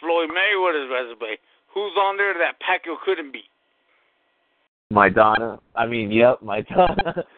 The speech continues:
Speaker 2: <laughs> Maidana and Castillo both body Pacquiao.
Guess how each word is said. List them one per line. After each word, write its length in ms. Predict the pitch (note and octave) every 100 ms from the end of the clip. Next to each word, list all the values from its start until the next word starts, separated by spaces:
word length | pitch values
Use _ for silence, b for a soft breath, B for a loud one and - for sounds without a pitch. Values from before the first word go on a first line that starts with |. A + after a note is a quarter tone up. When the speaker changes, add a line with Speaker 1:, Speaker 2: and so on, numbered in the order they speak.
| b
Speaker 2:
<laughs> 240 | b -
Maidana 360 | B2 C#3 F3 F#3
and 100 | -
Castillo 480 | D3 - E3+ E3+
both 300 | C3 A#2+ A#2+ F2
body 380 | - A#2 B2+ A#2 G2
Pacquiao. 640 | G#2 G2+ - F#2+ E2+ F2